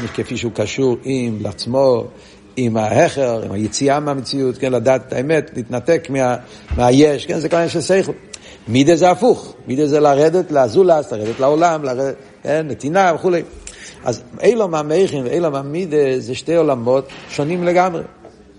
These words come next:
כן? הפוכים לגמרי בעצם. וממילא זה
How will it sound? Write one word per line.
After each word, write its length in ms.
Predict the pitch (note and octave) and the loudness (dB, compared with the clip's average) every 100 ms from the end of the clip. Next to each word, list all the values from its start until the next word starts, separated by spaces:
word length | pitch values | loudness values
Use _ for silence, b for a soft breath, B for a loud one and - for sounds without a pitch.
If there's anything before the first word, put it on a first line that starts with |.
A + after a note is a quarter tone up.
| - - B B - - | -20 -20 B B -18 -10
כן? 300 | - A#2 C#3+ D3 B B B | -2 0 0 -2 B B B
הפוכים 400 | A#2 - C3 A#3+ | -6 -2 2 4
לגמרי 400 | F3+ B2+ G2+ G#2 | 4 2 -2 -6
בעצם. 320 | G2 - - - - - B B B B - | -6 -8 -10 -18 -18 -20 B B B B -2
וממילא 540 | C3 C3+ D3 F3 F3+ | 0 2 4 4 4
זה 480 | C3 C#3 E3 F3+ | 4 4 4 4